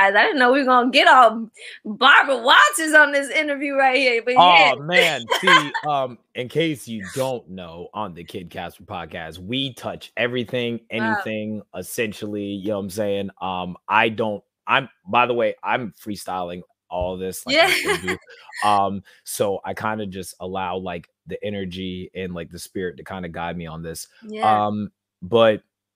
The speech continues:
Speaker 2: I think, um, I'm trying to remember if this is a James Baldwin quote. I think it kinda makes sense to, like, what you're speaking of. Um, you're speaking of America's history is the most beautiful, long, um, complex, but
Speaker 1: Yeah.
Speaker 2: ugly,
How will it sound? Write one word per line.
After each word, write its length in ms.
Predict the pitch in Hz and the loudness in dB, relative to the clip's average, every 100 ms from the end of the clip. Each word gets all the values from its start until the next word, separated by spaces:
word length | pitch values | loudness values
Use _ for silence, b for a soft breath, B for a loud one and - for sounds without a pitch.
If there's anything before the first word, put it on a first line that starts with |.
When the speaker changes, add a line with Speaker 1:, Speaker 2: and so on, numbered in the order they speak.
| _ - | _ -18
Speaker 2:
I 60 | |
think, 300 | - 170 156 | -8 -6 -4
um, 360 | 135 120 120 113 | -4 -4 -6 -8
I'm 60 | 101 | -10
trying 180 | - 147 | -12 -8
to 40 | |
remember 320 | 143 127 110 95 | -8 -6 -8 -8
if 80 | |
this 180 | 87 98 | -10 -10
is 60 | 95 | -12
a 80 | 82 | -12
James 320 | 90 98 87 | -10 -8 -10
Baldwin 440 | - 82 92 95 76 | -12 -6 -6 -6 -10
quote. 300 | - 80 76 | -10 -10 -12
I 80 | |
think 200 | 82 95 | -12 -10
it 100 | 90 85 | -10 -10
kinda 220 | 98 85 | -10 -10
makes 200 | 85 - | -10 -10
sense 220 | 92 85 | -12 -12
to, 40 | 92 | -12
like, 100 | 82 | -10
what 120 | 78 | -12
you're 80 | 78 | -14
speaking 440 | - 104 90 85 | -12 -12 -12 -10
of. 180 | 78 78 b b b - | -10 -12 b b b -4
Um, 380 | 104 98 95 95 | 0 0 -2 -4
you're 160 | 95 101 | -6 -8
speaking 520 | - 127 110 113 110 | -8 -8 -6 -6 -6
of 440 | 95 104 98 95 - | -4 -4 -4 -6 -6
America's 580 | 107 120 123 123 104 - | 0 2 2 0 -4 -4
history 460 | 117 - 113 101 | -6 -6 -6 -6
is 100 | 98 | -8
the 60 | 95 | -8
most 260 | 92 87 87 | -6 -8 -2
beautiful, 560 | 160 160 127 135 151 131 | 2 4 2 0 0 0
long, 580 | 123 127 123 123 123 - _ _ _ _ _ - | 2 4 4 2 -2 -8 _ _ _ _ _ 0
um, 640 | 117 117 113 113 110 - - | 2 2 0 -2 -4 -8 -6
complex, 840 | - 135 123 123 127 120 - - _ _ | 2 2 2 2 2 2 0 -12 _ _
but 280 | 90 - 269 | -4 -2 -2
Speaker 1:
Yeah. 80 | 381 - | -4 0
Speaker 2:
ugly, 600 | 156 123 139 139 131 131 | 0 0 -4 -4 -4 -4